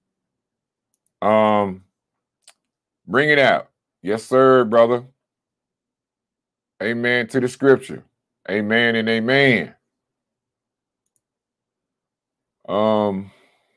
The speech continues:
Mocha Monet says, "Yes, question everything that people have always. You'll never see."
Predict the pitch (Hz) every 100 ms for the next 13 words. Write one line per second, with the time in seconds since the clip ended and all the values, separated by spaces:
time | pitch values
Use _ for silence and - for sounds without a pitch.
0 | _ _ _ _ _ _ _ _ _ _
1 | - 101 127 127 117 120 123 127 - 110
2 | 107 92 107 117 131 - 120 120 - 120
3 | 117 113 117 123 123 117 120 117 110 -
4 | 123 117 110 110 107 101 101 95 - 101
5 | 104 98 92 90 80 76 80 98 98 95
6 | 95 _ _ - 95 104 107 110 107 -
7 | 87 65